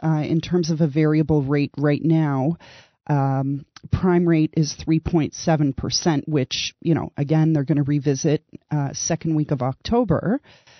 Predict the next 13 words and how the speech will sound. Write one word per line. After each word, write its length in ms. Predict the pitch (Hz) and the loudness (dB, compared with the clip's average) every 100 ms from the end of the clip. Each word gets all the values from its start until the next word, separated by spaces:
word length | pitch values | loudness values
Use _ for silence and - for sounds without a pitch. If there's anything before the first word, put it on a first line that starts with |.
| _ _ _ _ | _ _ _ _
But, 120 | - - | -2 2
and, 200 | 190 196 | 0 0
and 180 | 196 202 | 2 2
that 160 | 220 - | 2 2
may 340 | 190 185 170 - | 2 4 2 0
increase, 640 | 185 165 - 202 165 120 - | 0 0 0 2 2 2 0
but 240 | 156 143 - - | 0 0 -2 -2
prime 320 | 208 208 196 | 2 2 4
rate 220 | 190 - | 2 2
right 180 | 175 143 | 0 2
now 360 | 165 160 156 | 2 4 4
is 340 | 156 135 - - - _ _ - | 2 0 -8 -14 -20 _ _ -4
prime 500 | - 190 185 185 | 2 4 4 4